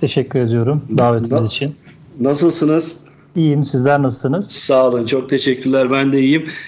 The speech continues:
Speaker 2: Sizinle bu programı birkaç kere yapmak istemiştik ama denk gelmemişti. En sonunda ben çok keyif alarak bir program çıkaracağımızı düşünüyorum. Umarım güzel bir dinleyicilerimize de keyifli dakikalar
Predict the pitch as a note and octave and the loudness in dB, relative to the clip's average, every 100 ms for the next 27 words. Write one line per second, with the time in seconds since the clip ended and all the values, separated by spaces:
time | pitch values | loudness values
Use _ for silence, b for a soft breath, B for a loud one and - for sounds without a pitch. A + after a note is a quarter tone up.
0 | - C3 C#3+ D3 D3 C#3+ C#3+ C#3+ C#3+ C#3 | -8 -2 0 2 0 -2 0 0 0 0
1 | C#3 C#3 C#3+ - D3+ C#3+ C#3+ D#3 C#3+ - | 0 0 0 0 0 2 0 -2 -4 -2
2 | D3+ D3 C#3+ D#3 D3 C#3+ C#3+ B B C3+ | 0 0 -2 -2 0 0 -2 B B 0
3 | C3+ C#3+ D3 C#3 C#3 C3 - C#3 C#3 C#3 | 0 0 -2 0 -2 -4 -4 -2 0 0
4 | C#3+ C3+ C3 D3+ D3+ B B - C#3+ C#3+ | -2 0 2 0 0 B B -2 0 0
5 | D3+ D3 C#3 C#3 C#3+ C3+ C3 C#3 C#3 B2 | -2 0 0 0 0 0 0 -2 -4 -2
6 | C3+ B2+ C3+ C3 - C3+ B2+ C3 C3 C3 | -2 0 0 -2 0 0 2 2 2 0
7 | B2+ B2 - B2 B2+ D3 E3+ B B - | 0 -2 0 2 4 2 0 B B -4
8 | C#3+ C3+ C#3 D#3 - _ B2 B2+ C#3+ C3+ | 0 2 0 -4 -10 _ -4 0 2 2
9 | C3+ C3 B2+ C3 B2+ C3+ B2+ C3 C3 B2+ | 0 -2 0 2 4 2 2 0 0 0
10 | C3 C#3+ C#3 C3 B2+ B2+ B2+ B2 A#2+ D3 | 0 0 0 0 0 0 0 0 2 2
11 | D#3+ | -2